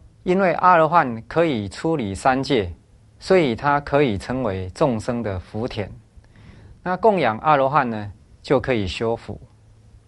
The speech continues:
那阿罗汉的另外一个名称叫做杀贼。那这个贼其实就是烦恼，因为烦恼会使众生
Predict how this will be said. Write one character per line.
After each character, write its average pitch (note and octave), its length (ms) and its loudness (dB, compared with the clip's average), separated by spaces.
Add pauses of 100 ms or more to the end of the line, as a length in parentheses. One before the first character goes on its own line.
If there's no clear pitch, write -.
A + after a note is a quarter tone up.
(720)
那 G3+ 80 -4
阿 A#3+ 180 4
罗 G3+ 100 6
汉 G#3 160 4
的 E3 120 2
另 F3+ 200 0
外 D#3+ 200 4
一 C#3 160 -4
个 C3 160 0
名 A2+ 200 -2
称 B2 400 -8
叫 B2+ 180 0
做 A#2+ 160 -2
杀 A#2+ 280 0
贼。 - 240 -8 (880)
那 G#3 100 2
这 G#3+ 120 4
个 G3 120 4
贼 G#2+ 320 -2
其 D#3+ 280 0
实 G2+ 360 -4 (280)
就 C#3+ 180 0
是 A2+ 280 -4
烦 G#2+ 300 -4
恼， G#2 200 -6 (960)
因 F3 200 2
为 C3 300 2
烦 C3+ 320 2
恼 A2+ 240 2
会 B2+ 240 2
使 F2+ 400 -8
众 C3+ 260 0
生 A#2 380 -6